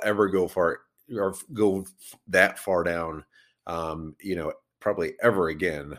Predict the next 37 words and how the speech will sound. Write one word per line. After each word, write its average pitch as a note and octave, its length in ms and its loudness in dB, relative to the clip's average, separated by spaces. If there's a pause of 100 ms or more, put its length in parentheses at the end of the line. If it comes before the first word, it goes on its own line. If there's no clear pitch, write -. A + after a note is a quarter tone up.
(140)
uh, E2 340 -4
'cause F2+ 200 -4
it, G2+ 120 -2
it, A#2+ 280 -4
it A2 40 -4
really A2+ 320 0
has G#2 240 0
gotten E2+ 240 -6
a, D#2+ 260 -10
a G2 40 -4
good A2 320 2
amount G2 260 -2
of E2 80 -8
traction F2 640 -4 (500)
in G2 100 -4
the F2+ 80 -4
last F2+ 340 -2
few F2+ 140 -8
years. E2+ 420 -2
It F#2 200 -6
won F#2+ 220 -2
the G2+ 80 -2
prize G2 380 -2
for F#2+ 100 -16
the E2 80 -6
best F#2+ 300 -2
device E2 560 -4 (120)
at E2+ 120 -10
C G2 340 -4
E E2+ 40 0
S G2 260 0
in F#2 80 -10
the D#2 60 -10
privacy F2+ 640 -4
and E2 200 -8
cybersecurity F2 1000 -4
category, G#2+ 640 -2